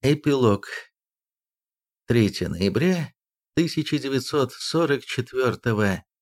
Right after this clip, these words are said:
года. Негромко стучали вагонные колеса.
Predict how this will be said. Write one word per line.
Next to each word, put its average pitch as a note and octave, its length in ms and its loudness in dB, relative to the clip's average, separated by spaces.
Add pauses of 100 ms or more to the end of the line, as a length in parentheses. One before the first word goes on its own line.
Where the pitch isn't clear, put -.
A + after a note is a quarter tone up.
года. G2+ 580 -2 (1700)
Негромко C3 680 4
стучали C3 560 -4
вагонные B2 540 0
колеса. C3 720 -4